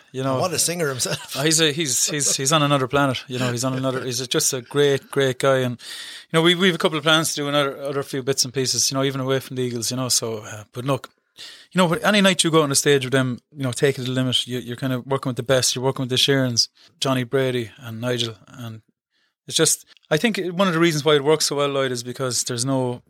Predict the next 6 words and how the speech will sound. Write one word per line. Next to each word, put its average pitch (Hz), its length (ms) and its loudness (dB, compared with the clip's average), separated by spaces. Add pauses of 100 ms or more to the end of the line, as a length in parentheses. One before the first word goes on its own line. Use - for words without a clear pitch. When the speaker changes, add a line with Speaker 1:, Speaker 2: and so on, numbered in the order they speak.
(120)
Speaker 1:
no 151 180 2
egos. 135 440 0 (520)
No, 139 280 -6
no 147 200 2
egos, 135 440 2
sorry, 120 320 0